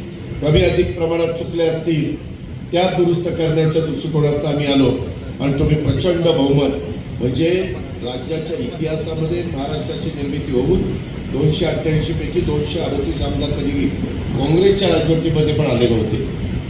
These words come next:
ते आमच्या महायुतीचे तुम्ही आणण्याचं काम केलं, तुम्ही तुमचं काम केलंय. आता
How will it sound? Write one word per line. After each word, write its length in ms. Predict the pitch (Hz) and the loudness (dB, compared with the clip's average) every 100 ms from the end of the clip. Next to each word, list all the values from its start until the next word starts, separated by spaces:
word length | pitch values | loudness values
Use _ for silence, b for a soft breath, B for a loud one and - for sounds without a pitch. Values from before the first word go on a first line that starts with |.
| - | 2
ते 40 | 175 | 4
आमच्या 340 | 170 156 175 151 | 4 2 2 0
महायुतीचे 640 | 143 147 139 - 127 143 135 | 2 2 0 -2 -4 -2 -2
तुम्ही 220 | 123 127 | 0 0
आणण्याचं 420 | 120 113 113 117 | -2 -4 -6 -6
काम 180 | 107 107 | -6 -6
केलं, 1000 | - - - - - - - - - - | -8 -8 -10 -10 -10 -10 -10 -8 -6 0
तुम्ही 240 | 139 170 170 | 4 4 4
तुमचं 280 | 160 156 | 0 0
काम 300 | 160 160 151 | 0 2 0
केलंय. 400 | 147 147 110 - - - - - - - - 127 | 0 -2 -2 -4 -8 -10 -12 -12 -14 -12 -8 -6
आता 260 | 127 170 | 0 2